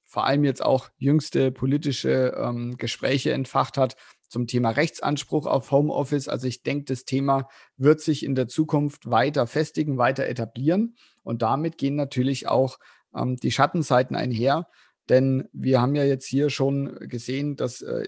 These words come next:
ich glaub, jeder Dritte, äh, der seinen Job von zu Hause aus erledigt, ähm, hat eben die Arbeitszeit auch mal abends oder am Wochenende verbracht.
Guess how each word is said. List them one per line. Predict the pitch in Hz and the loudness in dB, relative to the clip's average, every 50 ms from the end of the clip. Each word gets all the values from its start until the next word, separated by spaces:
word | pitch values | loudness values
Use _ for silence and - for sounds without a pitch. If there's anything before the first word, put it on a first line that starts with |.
| - - 113 | -8 -10 -12
ich | 120 - | -14 -10
glaub, | - - - 135 135 - | -4 -2 -2 -2 -2 -4
jeder | - 127 143 156 165 151 | -4 -2 0 0 0 -2
Dritte, | 131 135 160 175 - 196 196 190 190 - - | -2 -2 -4 -2 0 0 0 0 -2 -4 -4
äh, | - 147 147 | -6 -8 -6
der | - 143 147 | -4 -6 -6
seinen | 139 - 139 139 139 | -4 -4 -4 -4 -4
Job | 135 - 151 151 | -4 -4 -6 -4
von | - 147 | -6 -6
zu | 135 135 117 | -4 -2 -2
Hause | 120 139 151 156 - | 0 0 0 0 0
aus | 120 131 123 - | 0 0 0 -2
erledigt, | 127 123 131 143 151 165 160 160 - - - - - _ _ _ - | -2 -2 -2 0 0 0 -2 -4 -10 -20 -20 -20 -20 _ _ _ -8
ähm, | 151 127 131 131 131 135 135 131 - _ _ _ - | -4 -2 -2 -2 -2 -4 -4 -6 -8 _ _ _ -8
hat | 127 123 - | -8 -6 -2
eben | - 147 143 | -2 0 0
die | 135 131 | 0 0
Arbeitszeit | - - 120 143 147 - - - 131 135 - | 0 2 2 0 -2 -2 -2 -2 -2 0 0
auch | 131 117 | 0 0
mal | 120 127 131 131 127 135 - _ _ | 0 0 0 0 -2 -4 -8 _ _
abends | - 107 120 135 147 147 139 - | 4 4 4 4 2 0 -2 -2
oder | 139 131 135 | 0 2 2
am | 123 127 117 | 0 0 0
Wochenende | 151 151 165 165 139 120 113 110 | 0 2 2 2 2 2 0 -2
verbracht. | - 113 107 - 87 80 - - - - | -4 -6 -6 -4 -6 -6 -6 -10 -16 -20